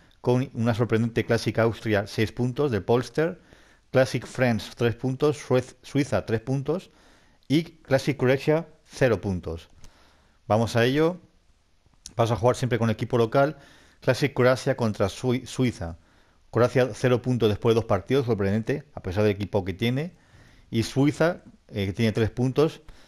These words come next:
pues, eh, jugamos con Croacia, tenemos que ganar sí o sí este partido, ya que tiene cero puntos, eh,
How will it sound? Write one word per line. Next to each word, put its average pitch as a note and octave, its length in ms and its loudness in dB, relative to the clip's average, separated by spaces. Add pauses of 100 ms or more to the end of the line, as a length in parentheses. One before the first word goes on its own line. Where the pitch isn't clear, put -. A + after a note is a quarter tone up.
(280)
pues, B2 320 0
eh, F#2+ 320 2
jugamos A2+ 220 -2
con A#2+ 120 0
Croacia, B2 280 0
tenemos A#2 180 0
que A2+ 120 -4
ganar A2 240 2
sí A#2 180 0
o G#2 40 0
sí - 120 -6
este G#2 180 -2
partido, F#2 540 -2 (500)
ya G2+ 100 0
que G2+ 100 0
tiene A2 180 2
cero G#2+ 240 2
puntos, A2 360 -2
eh, F2+ 360 0